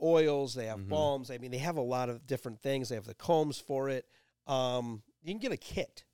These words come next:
Speaker 1: If the ga-, if the man is in the beard game,
Speaker 2: Yeah.
Speaker 1: he may need a kit.
Speaker 2: Yeah. Get him,
Speaker 1: Um,
Speaker 2: get him the bundle. It's, it's a better, it's overall, it's a better,
Speaker 1: Yeah.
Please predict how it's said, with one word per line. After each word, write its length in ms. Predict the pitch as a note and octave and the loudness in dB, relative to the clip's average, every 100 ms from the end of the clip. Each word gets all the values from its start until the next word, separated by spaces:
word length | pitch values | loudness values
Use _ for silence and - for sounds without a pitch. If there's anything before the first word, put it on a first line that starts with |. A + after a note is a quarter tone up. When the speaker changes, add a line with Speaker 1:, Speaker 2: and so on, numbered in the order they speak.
| _ | _
Speaker 1:
If 80 | B2+ | -10
the 80 | - | -6
ga-, 140 | A#2+ C#3 | -4 -6
if 100 | C3 | -4
the 80 | C3 | 0
man 260 | D#3+ F3+ | 4 4
is 140 | D3+ C3 | 4 0
in 100 | B2+ | -4
the 80 | A2+ | -4
beard 440 | C3 D3 D3 C3+ | -4 -2 -2 -2
game, 540 | C#3+ C3+ C#3+ C#3+ C#3 - | -4 -2 -2 -2 -6 -6
Speaker 2:
Yeah. 240 | F#2+ F2+ - | -4 -4 -6
Speaker 1:
he 120 | C#3 | -4
may 160 | C#3+ D3 | -2 -2
need 140 | C3 | -4
a 80 | G2 | -6
kit. 240 | - D#3 F#2+ | -10 -14 -10
Speaker 2:
Yeah. 180 | F2 E2 _ _ _ _ - | -10 -10 _ _ _ _ 6
Get 120 | D3 | 8
him, 120 | D3+ | 8
Speaker 1:
Um, 40 | B2+ | 6
Speaker 2:
get 160 | C#3 | 6
him 140 | E3 D3+ | 6 4
the 80 | |
bundle. 500 | G#2+ G2+ G#2+ G#2+ G#2+ | 4 4 4 2 2
It's, 220 | G#2 - - | 2 0 -4
it's 160 | G#2+ - | -4 -2
a 40 | |
better, 420 | F#2+ G#2+ A2 G#2+ - | 2 4 4 2 -2
it's 160 | G#2+ - | -8 -8
overall, 540 | - C3 B2+ A#2+ A2 G2+ | 2 4 6 8 8 4
it's 140 | F#2 | 2
a 60 | F#2 | -4
better, 600 | E2+ F#2+ F#2+ F#2+ F2+ F2+ - | -2 0 0 -2 -4 -6 -10
Speaker 1:
Yeah. 380 | B2+ A#2 A2 | -10 -8 -8